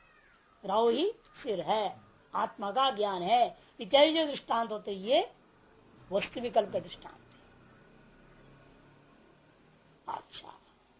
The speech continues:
शब्द ज्ञान अनुपाति, शब्द ज्ञान के अनुपाति माने उसके महात्मा से जो, महात्म्य से जो जन्य शब्द ज्ञान के महात्म्य से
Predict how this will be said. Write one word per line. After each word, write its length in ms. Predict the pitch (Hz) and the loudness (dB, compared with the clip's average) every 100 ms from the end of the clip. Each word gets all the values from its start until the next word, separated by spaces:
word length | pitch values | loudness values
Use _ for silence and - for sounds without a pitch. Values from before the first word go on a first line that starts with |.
| _ _ _ _ _ _ _ _ _ - | _ _ _ _ _ _ _ _ _ -8
शब्द 500 | - 262 277 254 208 | 0 2 4 2 4
ज्ञान 300 | 247 240 240 233 - - | 4 4 2 0 -2 -6
अनुपाति, 680 | 226 269 262 240 - 262 302 | -2 2 6 6 4 -4 -10
शब्द 500 | - - 226 190 196 | -6 -4 -2 -2 0
ज्ञान 220 | 190 233 226 | 2 2 2
के 100 | 214 | -2
अनुपाति 460 | 226 226 269 330 | 0 6 6 6
माने 300 | 285 302 349 - - | 2 2 0 -6 -10
उसके 200 | 226 254 | -4 0
महात्मा 520 | 233 220 226 - 233 | 4 4 4 0 -2
से 140 | - 220 | -2 -4
जो, 220 | 269 - _ _ 196 | -6 -6 _ _ -4
महात्म्य 440 | 190 240 254 254 | 0 2 0 -4
से 120 | 233 | -4
जो 140 | 214 185 | -4 2
जन्य 360 | 262 269 185 - _ - | 4 2 -4 -12 _ -6
शब्द 400 | 269 233 247 208 | -2 0 0 0
ज्ञान 220 | 240 233 | -2 -2
के 160 | 226 | -6
महात्म्य 580 | 220 214 208 208 226 214 | -4 -4 -4 -6 -10 -6
से 320 | 208 294 233 | 4 6 6